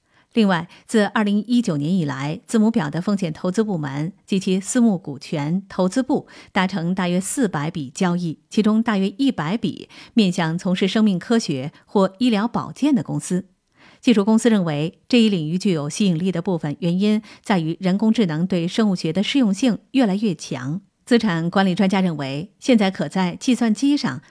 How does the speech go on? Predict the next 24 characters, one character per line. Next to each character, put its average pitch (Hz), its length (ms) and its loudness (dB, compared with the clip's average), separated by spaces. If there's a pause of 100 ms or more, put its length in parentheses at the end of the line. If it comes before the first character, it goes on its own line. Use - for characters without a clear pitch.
编 202 200 4
写 147 300 -4
R 202 280 -2
N 247 220 4
A 254 160 4
结 147 260 -6
构， 220 260 -2 (220)
仿 165 220 0
佛 156 400 -4
它 190 160 0
是 185 120 -4
一 160 60 -2
个 165 140 -2
软 156 240 -4
件。 196 260 -2 (520)
谷 220 180 6
歌 320 160 0
的 302 100 2
风 285 220 4
险 160 320 -2
投 190 160 -2
资 196 100 0
包 208 180 2
括 165 360 -4